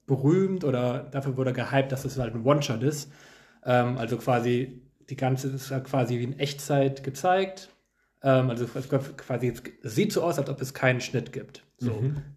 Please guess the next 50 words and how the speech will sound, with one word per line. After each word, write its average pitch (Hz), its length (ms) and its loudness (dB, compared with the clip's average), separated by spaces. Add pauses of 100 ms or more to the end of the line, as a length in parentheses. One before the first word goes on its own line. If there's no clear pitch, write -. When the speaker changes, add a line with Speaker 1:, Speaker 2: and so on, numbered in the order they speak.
Speaker 1:
Natürlich 147 260 6
gibt's 139 160 -2
Schnitte, 139 520 2
so, 127 260 0
und 120 280 -6
wenn 131 120 0
du 123 120 -2
dich 120 260 -6
ein 127 40 -4
bisschen 131 200 -2
mit, 120 140 -6
mit, 127 180 -4
mit 131 140 0
der 127 60 2
Materie 127 340 2
beschäftigst, 139 480 2
dann 123 200 -2 (560)
versuchst 214 360 4
du - 20 8
auch 165 80 6
immer 180 180 6
genau 151 280 6
zu 160 200 -4 (140)
suchen, 175 400 -2
okay, 127 480 -2
hier 156 260 6
wurde 139 160 6
jetzt 135 160 2
geschnitten. 131 720 -2 (260)
Zum - 140 -2
Beispiel, 127 180 2
wenn 120 80 0
sie 127 80 4
um 127 60 0
eine 123 120 -2
Ecke - 200 -6
laufen, 113 300 -8
zum 127 120 -8
Beispiel, 120 260 -10
denken 117 140 -12
sie, 117 60 -14
okay, 113 220 -12
hier 131 140 -10
wurde 123 180 -10
jetzt - 80 -18
wahrscheinlich 131 300 -6
geschnitten. 170 480 -2 (560)
Ähm, 135 640 4
aber 139 420 4
halt, 127 540 -2